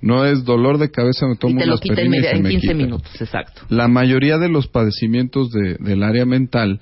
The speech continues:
Speaker 2: Ujú.
Speaker 1: hacen, provienen de desequilibrios químicos en el cerebro que han llevado mucho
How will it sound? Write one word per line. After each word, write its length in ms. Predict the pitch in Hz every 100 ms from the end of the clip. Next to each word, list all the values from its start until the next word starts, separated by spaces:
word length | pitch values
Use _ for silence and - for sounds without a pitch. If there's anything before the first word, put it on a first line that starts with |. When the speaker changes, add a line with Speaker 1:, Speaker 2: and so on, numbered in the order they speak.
| -
Speaker 2:
Ujú. 380 | 143 147 165 233
Speaker 1:
hacen, 760 | 117 123 - 135 123 95 104 101
provienen 720 | - 113 123 143 117 107 107
de 140 | 104
desequilibrios 840 | 101 101 107 98 104 110 117 123 -
químicos 520 | 120 120 127 120 -
en 100 | 101
el 80 | 92
cerebro 400 | - 107 110 113
que 100 | 110
han 80 | 110
llevado 320 | 110 113 113
mucho 460 | 120 131 135 -